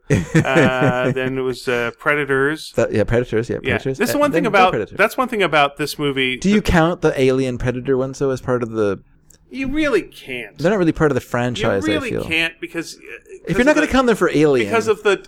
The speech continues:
Speaker 2: what?
Speaker 1: I don't think they count them for the
Speaker 2: You
Speaker 1: Alien
Speaker 2: can't
Speaker 1: movies.
Speaker 2: count them for Alien.
Speaker 1: Yeah.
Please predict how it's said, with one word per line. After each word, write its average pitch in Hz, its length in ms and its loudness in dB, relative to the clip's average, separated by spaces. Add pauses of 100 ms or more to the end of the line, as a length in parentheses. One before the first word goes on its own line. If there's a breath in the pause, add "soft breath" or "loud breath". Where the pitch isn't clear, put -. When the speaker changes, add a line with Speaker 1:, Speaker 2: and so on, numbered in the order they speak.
Speaker 2:
what? 185 320 0 (440)
Speaker 1:
I 147 80 0
don't 220 100 4
think 262 120 2
they 214 60 4
count 208 180 0
them 160 120 0
for - 140 -4
the 127 140 2
Speaker 2:
You 147 120 4
Speaker 1:
Alien 147 180 2
Speaker 2:
can't 113 100 -2 (220)
Speaker 1:
movies. - 160 -8
Speaker 2:
count 160 280 -2
them 120 80 -16
for - 240 -4
Alien. 127 460 0
Speaker 1:
Yeah. 92 220 -4